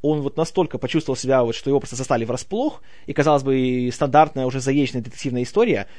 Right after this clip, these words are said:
обрела совершенно новые краски. Тогда Финчер снова перезвонил своему агенту и сказал, что «это шикарно, я хочу сделать этот фильм». Сказал: «Сцена с коробкой в конце — это просто полный отпад».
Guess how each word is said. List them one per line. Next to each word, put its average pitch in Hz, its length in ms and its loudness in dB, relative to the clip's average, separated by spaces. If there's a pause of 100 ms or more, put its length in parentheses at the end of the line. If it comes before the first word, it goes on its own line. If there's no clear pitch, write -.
обрела 127 340 2
совершенно 185 300 0
новые 139 280 2
краски. - 420 -2 (540)
Тогда 131 360 6
Финчер 165 300 2
снова 127 260 2
перезвонил 110 320 -4
своему 110 220 -6
агенту 175 360 -2
и 139 60 -2
сказал, 131 260 0
что 117 300 -4 (220)
«это 135 160 0
шикарно, 131 680 0
я 135 160 4
хочу 143 260 -2
сделать 127 260 0
этот 120 120 -8
фильм». 69 300 -12 (240)
Сказал: 127 340 0 (180)
«Сцена 147 520 4
с - 80 -4
коробкой 143 500 2
в - 60 -14
конце — 113 300 -6
это - 220 -4
просто 156 300 0
полный 135 480 2
отпад». - 420 -6